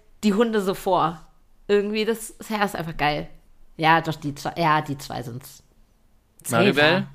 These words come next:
Speaker 3: Safe. Ich liebe Jock
Speaker 2: Auch?
Speaker 3: und, äh,
Speaker 2: Du gehst
Speaker 3: Trusty
Speaker 2: mit
Speaker 3: heißt
Speaker 2: den
Speaker 3: der eigentlich
Speaker 2: beiden,
Speaker 3: auf
Speaker 2: ja?
Speaker 3: Englisch. Äh, genau. Liebe die.
Speaker 2: Mhm, ja. Ich wollte
Speaker 1: Du hast
Speaker 2: jetzt
Speaker 1: ein
Speaker 2: nur, ich wollte, bevor ich jetzt meins sage, ich wollte nur sagen, da fällt mir instant die Szene ein.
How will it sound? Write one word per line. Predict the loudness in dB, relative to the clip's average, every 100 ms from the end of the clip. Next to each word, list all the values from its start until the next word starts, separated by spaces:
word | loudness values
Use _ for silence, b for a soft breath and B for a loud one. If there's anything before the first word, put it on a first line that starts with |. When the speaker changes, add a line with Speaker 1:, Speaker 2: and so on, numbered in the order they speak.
| -20 -10
Speaker 3:
Safe. | 2 4 4 -2 -10
Ich | 0
liebe | 4 4
Jock | 4 4 4
Speaker 2:
Auch? | 2
Speaker 3:
und, | -2 -12 -12
äh, |
Speaker 2:
Du |
gehst | -10 2 4 4 4
Speaker 3:
Trusty | 4
Speaker 2:
mit | 4
Speaker 3:
heißt | 4
Speaker 2:
den | 4
Speaker 3:
der | 6
eigentlich | 6 4
Speaker 2:
beiden, | 2
Speaker 3:
auf | 0
Speaker 2:
ja? |
Speaker 3:
Englisch. | 0 0 -2 -2 -6
Äh, | -6 -6
genau. | -8 -8 -8 -12 b b b -2
Liebe | 0 2
die. | -2 -6 -14 -20 -20 -20 -20 -20 -20 -20 -20 -20 -16 B B -16 -16 B B B B _ -20 _ 0
Speaker 2:
Mhm, | 2 4 2 -2 B B B
ja. | 2 4 4 0 -14 _ _
Ich | 0 0 2 2
wollte | 4
Speaker 1:
Du | 4
hast | 2
Speaker 2:
jetzt |
Speaker 1:
ein | 2
Speaker 2:
nur, | 2 2 -4
ich | -8 2
wollte, | 4 4 2
bevor | 0 0 2
ich | 2
jetzt | -2 -2
meins | -2 2
sage, | 2 2
ich |
wollte | -2 -2
nur | 0
sagen, | 2 2
da | 0
fällt | -2 -2
mir | -2
instant | -2 -4 -4 -4
die | -4
Szene | -2 0 2
ein. | 0 0